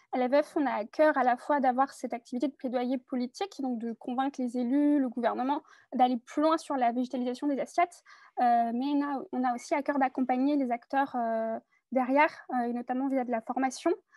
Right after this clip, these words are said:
Euh, et donc, euh, cette étude, l'originalité, c'est d'être à la fois une étude, euh, de plaidoyer,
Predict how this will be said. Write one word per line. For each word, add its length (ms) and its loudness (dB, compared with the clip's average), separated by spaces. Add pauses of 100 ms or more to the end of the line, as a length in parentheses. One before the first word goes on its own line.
(340)
Euh, 680 0
et 100 -4
donc, 320 -2
euh, 160 0
cette 220 -8
étude, 240 0
l'originalité, 680 0
c'est 160 -4
d'être 220 -4
à 40 0
la 120 -2
fois 200 0
une 140 -2
étude, 280 -6
euh, 320 0 (380)
de 140 0
plaidoyer, 480 0